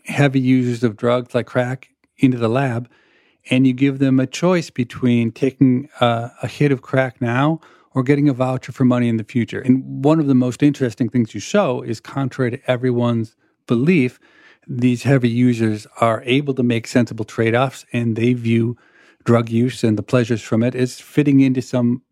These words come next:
bigger hierarchy of needs and wants. So I think it's disingenuous to talk about automobiles because obviously automobiles provide a huge positive benefit. And so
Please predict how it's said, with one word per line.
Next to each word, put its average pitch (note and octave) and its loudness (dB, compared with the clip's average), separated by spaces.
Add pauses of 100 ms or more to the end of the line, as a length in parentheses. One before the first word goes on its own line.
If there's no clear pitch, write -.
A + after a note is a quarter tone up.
bigger B2+ 0 (440)
hierarchy A2+ -2
of G#2+ -4 (320)
needs A#2 2
and G#2+ 0
wants. G#2+ -2 (320)
So - -8
I - 0
think B3 4
it's B3 -4
disingenuous F3 0 (460)
to - -8
talk D3+ 0
about A#2+ -2
automobiles C3+ 0
because C3+ -2
obviously D3+ -8
automobiles C3+ 0
provide A#2 -2 (240)
a C3 -2
huge C3+ -2
positive C3+ -4
benefit. G#2 -4 (380)
And A#2+ 4
so A#2+ 0